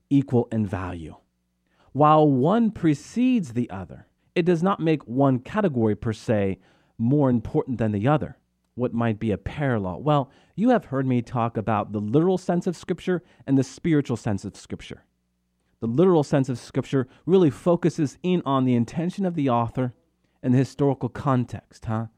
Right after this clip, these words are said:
The cultural milieu that surrounds the author of sacred scripture, whether it be Matthew, Mark, Luke, John, James, so on and so forth. The spiritual sense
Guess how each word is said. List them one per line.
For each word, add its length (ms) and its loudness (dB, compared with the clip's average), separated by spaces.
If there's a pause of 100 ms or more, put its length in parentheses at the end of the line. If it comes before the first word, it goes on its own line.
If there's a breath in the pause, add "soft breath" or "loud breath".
(200)
The 100 -4
cultural 320 2
milieu 540 4
that 180 -4
surrounds 580 -2
the 200 -6
author 420 -4 (340 soft breath)
of 140 -2
sacred 320 -4
scripture, 480 -8 (120)
whether 160 -4
it 40 -4
be 100 -4
Matthew, 440 -4
Mark, 320 -4
Luke, 260 -8
John, 320 -6
James, 340 -6
so 140 -8
on 100 -6
and 100 -10
so 180 -6
forth. 300 -16 (720)
The 80 0
spiritual 600 -2
sense 380 -8